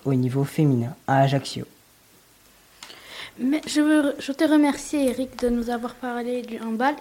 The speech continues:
Speaker 2: et je vous remercie tous, à tout le monde, d'avoir, euh, présenté sa chronique. Merci à la radio Fréquence Thanos et je remercie Razvan, Juliana et Eric et les Morins et moi, Salwa. Euh,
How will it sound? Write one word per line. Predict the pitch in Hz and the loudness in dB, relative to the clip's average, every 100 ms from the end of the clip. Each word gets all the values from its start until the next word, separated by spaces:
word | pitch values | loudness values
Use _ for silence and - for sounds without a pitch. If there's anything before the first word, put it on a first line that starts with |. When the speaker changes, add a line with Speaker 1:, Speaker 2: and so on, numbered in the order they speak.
| - | -6
Speaker 2:
et | 233 | -2
je | 254 | -2
vous | 226 | -2
remercie | 254 262 254 - 254 - | 0 0 0 -6 -12 -4
tous, | 330 302 - - - - - - | 0 0 -2 -12 -20 -20 -20 -4
à | 262 | -4
tout | 254 285 | 0 0
le | |
monde, | 294 294 | 2 2
d'avoir, | 254 262 240 254 233 | 2 0 0 -2 -2
euh, | 247 240 | -2 -2
présenté | 240 285 254 269 254 294 294 | -2 -4 -2 -2 -2 -2 -4
sa | - 262 | -4 -6
chronique. | 240 - 254 247 302 - - - - - | -6 -4 -2 0 0 -4 -18 -20 -20 -4
Merci | 269 277 277 320 | 0 0 0 2
à | 294 | 4
la | 269 254 | 4 0
radio | 247 269 262 277 | -2 -4 -2 -2
Fréquence | 269 294 269 277 269 - | -2 -2 -2 -2 -6 -4
Thanos | 269 254 285 311 311 - - | -2 0 2 0 -4 -16 -12
et | 285 277 262 | -4 -2 -2
je | 247 277 269 | 0 0 0
remercie | 269 294 285 - 269 | 0 0 -2 -4 -6
Razvan, | 247 262 240 294 294 | -4 -4 -2 0 0
Juliana | 240 254 285 269 269 262 - | -4 -4 -2 -2 -2 -4 -6
et | 262 262 269 | -2 0 -2
Eric | 262 269 - - - | -4 -10 -12 -20 -8
et | 269 | -4
les | 262 | -2
Morins | 262 247 240 285 294 - - - - - - | 0 0 0 -2 -4 -8 -20 -20 -20 -20 -6
et | 294 | 2
moi, | 277 262 254 277 | 4 6 4 2
Salwa. | 277 277 254 247 269 - - - - - _ - | 0 -2 2 2 2 -2 -18 -20 -20 -20 _ -6
Euh, | 262 262 262 254 240 | -2 0 0 0 -2